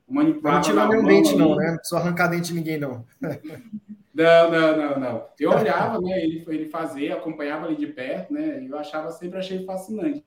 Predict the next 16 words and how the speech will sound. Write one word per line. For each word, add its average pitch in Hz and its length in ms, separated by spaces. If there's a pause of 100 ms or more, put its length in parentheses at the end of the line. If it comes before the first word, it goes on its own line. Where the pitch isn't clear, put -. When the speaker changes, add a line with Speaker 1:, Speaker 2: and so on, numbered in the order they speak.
Speaker 2:
né? 165 180 (220)
Speaker 1:
Aham. 127 140
Speaker 2:
E - 20
o 170 60
mais 208 180
legal 208 320
é 208 120
isso: 165 220
era, 170 260 (280)
é, 143 400
ele 151 100
extraía 180 500
o 196 60
dente 226 420
e 214 120
colocava 214 400